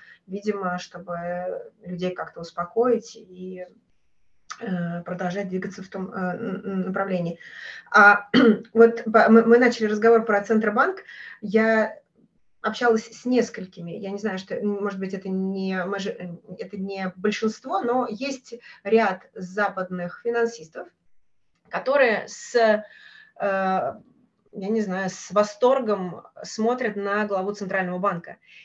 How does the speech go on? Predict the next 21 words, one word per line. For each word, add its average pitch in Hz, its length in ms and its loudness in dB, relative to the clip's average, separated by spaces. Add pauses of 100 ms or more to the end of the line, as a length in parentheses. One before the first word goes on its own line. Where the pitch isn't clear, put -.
(140)
И 185 60 -12
даже 202 400 2
шутят 208 320 -8
между 190 200 -10
собой, 190 280 -6
когда 190 220 -2
все 208 200 -2
поедут 190 400 -6
в 180 60 -8
Гаагу, 214 520 0
глава 196 300 -4
Центробанка 208 600 -4
должна 185 280 -6
отправиться 185 600 -6
в 185 60 -6
Америку 208 580 -4
и 180 120 -6
там 202 200 -4
свой 208 220 -6
опыт 196 360 -10
передавать. 190 640 -4